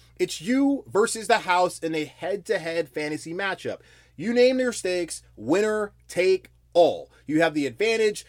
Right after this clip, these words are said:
Stat Hero is showing you their lineups ahead of time. No one else does that. You are in total control. Stat Hero is the D F S the way it was meant to be. One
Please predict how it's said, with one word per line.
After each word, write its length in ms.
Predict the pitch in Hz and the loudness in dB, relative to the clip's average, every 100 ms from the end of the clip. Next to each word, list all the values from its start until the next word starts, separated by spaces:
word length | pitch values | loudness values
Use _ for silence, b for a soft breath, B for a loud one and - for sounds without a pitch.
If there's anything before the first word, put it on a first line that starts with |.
| b _ - | b _ -6
Stat 300 | - 185 190 | 2 2 4
Hero 240 | 220 208 | 4 6
is 100 | 165 | 4
showing 260 | - 202 185 | 2 2 2
you 120 | 180 | 0
their 160 | 156 | 0
lineups 340 | 135 190 214 - | 0 0 0 2
ahead 160 | 160 | 0
of 80 | 127 | 0
time. 400 | - 214 214 202 - b | -2 0 0 -2 -6 b
No 320 | 110 135 196 226 | -6 2 6 8
one 340 | 220 220 220 208 - | 8 4 0 -4 2
else 480 | 170 185 175 - - - 131 | 4 4 2 -4 -12 -20 -14
does 380 | - 226 262 180 | -2 2 2 2
that. 340 | 156 143 123 175 | -2 -2 -4 0
You 160 | 220 | 6
are 120 | 220 | 6
in 160 | 202 202 | 6 0
total 440 | - 190 247 262 | 0 4 4 4
control. 560 | 233 262 - 170 175 175 | -2 -4 -4 -4 -4 -4
Stat 320 | - 185 202 | -4 -4 -2
Hero 340 | 190 196 190 190 | -2 0 0 0
is 220 | 160 135 | -4 -4
the 220 | 160 147 120 | -8 -10 -14
D 180 | 196 214 | -6 -2
F 220 | 202 - | -2 -2
S 260 | 175 165 - b b | -4 -4 -10 b b
the 160 | 127 185 | 0 0
way 360 | 156 185 190 | 2 0 2
it 200 | 185 - | 0 -2
was 160 | 175 135 | -4 -4
meant 360 | 143 175 175 - - | -4 -4 -4 -10 -10
to 160 | 147 | -10
be. 380 | 117 196 143 85 - | -8 -8 -8 -10 -12
One 500 | 110 151 180 185 | -2 2 2 0